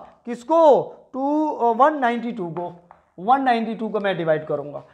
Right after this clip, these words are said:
ठीक है ना, क्योंकि, अ, we have not remainder zero, और मैं तब तक डिवाइड करूँगा भाई जब तक मुझे रिमाइंडर क्या, ज़ीरो ना मिल जाए। तो मैं अब यहाँ से डिवाइड करता हूँ, कितनी टाइम्स कटेंगे,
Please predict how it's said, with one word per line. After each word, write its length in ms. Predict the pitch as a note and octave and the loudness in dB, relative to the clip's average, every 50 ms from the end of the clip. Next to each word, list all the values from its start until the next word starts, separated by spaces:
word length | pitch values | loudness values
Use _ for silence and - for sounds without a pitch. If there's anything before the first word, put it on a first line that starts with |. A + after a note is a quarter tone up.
| _ _ _ | _ _ _
ठीक 120 | A#3 B3 | 0 2
है 60 | B3 C4 | 4 2
ना, 60 | D4+ | 2
क्योंकि, 640 | D4+ D4 - - _ C4+ C#4+ - A#3 C4 C#4 E4 G#4 A4 A4+ - - - - _ - | 0 -2 -12 -6 _ -2 -2 0 2 4 6 6 6 4 2 -2 -10 -16 -20 _ 0
अ, 40 | F#3+ G#3 G#3+ A3 | 4 4 4 4
we 140 | G#3 A#3 A#3+ | 4 2 0
have 160 | A#3 B3+ C4+ | 2 2 2
not 300 | C4+ C4 B3+ C#4 E4 E4 E4 - - - - | 2 2 4 6 6 4 4 -4 -12 -10 -6
remainder 480 | F#3 G#3+ A3 A3 A3 A3+ A#3 A#3 D4 G#4 A4 G4+ - F#3+ | -4 -2 -2 0 -2 2 6 6 8 8 6 0 -4 -6
zero, 340 | E3+ G#3 A#3+ B3+ B3 - - D3 - - - - _ - _ | -4 -4 -2 2 2 2 2 0 -4 -10 -18 -20 _ -2 _
और 80 | A3 A3 | 0 2
मैं 180 | A#3 A#3 A#3 | 2 0 2
तब 180 | A#3 A#3 G#3 F#3+ | 0 0 2 4
तक 100 | D#4 D#4 C#4 | 2 2 2
डिवाइड 340 | B3+ C4 A#3+ A3+ A3+ G#3+ G3 | 2 2 2 4 4 2 -2
करूँगा 260 | G#3 G#3 G#3+ G#3+ A3 | -4 -6 -2 -2 2
भाई 260 | A3 A#3 C#4 E4+ F#4 F4+ - - - - | 2 4 4 4 2 -2 -4 -10 -10 -4
जब 180 | F3+ G#3+ G#3+ - | -4 -4 0 2
तक 120 | B3+ B3+ B3 | 0 0 0
मुझे 220 | A#3+ G#3+ B3+ B3+ | -2 -2 0 0
रिमाइंडर 420 | A3+ A3+ G#3 G#3+ G#3+ G#3+ A#3 C4 C4 | 0 0 0 0 0 2 2 0 2
क्या, 360 | C4 C#4+ C#4 F4+ E4 A#3+ E3+ | 4 6 6 8 6 6 4
ज़ीरो 580 | D#3 D3+ F#3 A3+ A#3+ D4+ F#4 G#4+ G4 - - - - | 2 -4 -6 -2 4 4 4 4 2 -4 -12 -16 -8
ना 140 | F3 G3 G3 | -2 -2 0
मिल 200 | G3+ G3+ G3 F#3+ F#3+ | 0 0 -2 -2 -2
जाए। 280 | F#3+ F#3 F3+ F#3 - - - - _ _ _ | -2 -2 -2 -4 -12 -18 -20 -20 _ _ _
तो 80 | B3+ | -2
मैं 200 | B3 B3 B3 C4+ C#4+ | -2 0 -2 -4 -4
अब 280 | C#4+ A#3+ B3 G#3+ B3 | -2 -2 -2 0 0
यहाँ 200 | A#3+ A3 A#3 B3 | 0 2 2 0
से 120 | A#3+ C4 A#3+ | 0 -2 -4
डिवाइड 300 | G#3 G#3 G#3 A3+ A3+ A3+ | 4 6 6 6 6 4
करता 220 | B3 B3 A#3+ C4 | 0 0 0 -2
हूँ, 100 | B3+ G#3 | -4 -4
कितनी 260 | - A3 G#3+ A3 B3 | -6 -8 -8 -8 2
टाइम्स 240 | A#3 A#3+ A#3+ A#3+ A#3 | 4 4 4 4 2
कटेंगे, 420 | A#3 A#3+ A#3 A#3+ A#3+ B3 C4+ D4 | -2 0 0 0 0 0 -2 -2